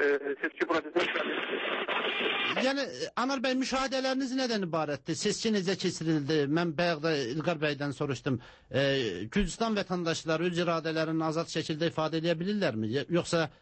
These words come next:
Speaker 2: hər hansı qanun pozuntuları ol-, oldu, siz də müşahidə etdiniz? Yəni,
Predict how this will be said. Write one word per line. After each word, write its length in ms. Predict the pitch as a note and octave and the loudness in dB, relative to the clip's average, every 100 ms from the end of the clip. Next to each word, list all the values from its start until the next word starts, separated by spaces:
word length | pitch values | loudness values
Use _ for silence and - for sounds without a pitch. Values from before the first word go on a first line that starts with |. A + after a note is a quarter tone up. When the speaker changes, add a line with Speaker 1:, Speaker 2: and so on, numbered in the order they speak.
| - | -4
Speaker 2:
hər 140 | E3 | -2
hansı 200 | E3+ D#3+ D#3+ | -2 -2 -2
qanun 300 | D#3+ D#3+ D#3+ | 0 0 -2
pozuntuları 560 | D#3 D3+ C#3+ D3 D3+ D#3 | -2 -2 -2 0 2 2
ol-, 280 | D3+ C#3 - | 0 -4 0
oldu, 320 | D3 C#3 D#3+ | 0 2 0
siz 220 | - D3 | 0 -2
də 80 | C#3 C#3 | 0 0
müşahidə 380 | - C#3+ C3 C#3+ | 0 0 0 -2
etdiniz? 340 | - D3 F#2+ - - _ - B2+ D3+ - | 0 0 0 -8 -20 _ -10 -6 -6 -6
Yəni, 300 | B2+ F3 F#3+ | -2 0 0